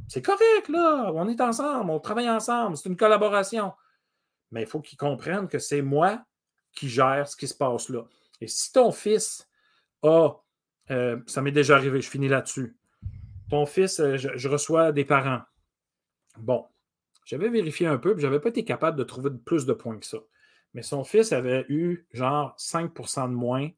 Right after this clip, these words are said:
en maths que la der-, le dernier bulletin, c'est-à-dire l'année d'avant. Ça, c'est le premier bulletin. Alors là, la maman, le papa arrive, ouais.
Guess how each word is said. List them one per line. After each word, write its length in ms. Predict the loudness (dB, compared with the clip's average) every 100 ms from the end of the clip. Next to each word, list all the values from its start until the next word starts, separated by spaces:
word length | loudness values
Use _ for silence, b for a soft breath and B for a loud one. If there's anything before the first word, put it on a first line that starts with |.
| -2
en 180 | 0 2
maths 320 | 2 0 0
que 320 | -2 0 0 -2 b b _ _ _ _ _
la 300 | -2 2 2
der-, 240 | 2 -2 -4
le 80 |
dernier 320 | 2 2 4 0
bulletin, 500 | 0 -2 -4 -4 -8
c'est-à-dire 360 | -10 -10 -6 -4
l'année 180 | -4 -2
d'avant. 320 | -2 -2 -6 -12
Ça, 100 | -8
c'est 140 | -8
le 40 |
premier 240 | -4 -4 -2
bulletin. 340 | -2 -4 -10 -20 b b b b b
Alors 280 | -2 0
là, 100 | 2
la 100 | 4
maman, 380 | 2 0 0 0
le 60 | -2
papa 240 | -4 -2
arrive, 480 | -2 -2 -4 -4 -4
ouais. 320 | -4 -4 -6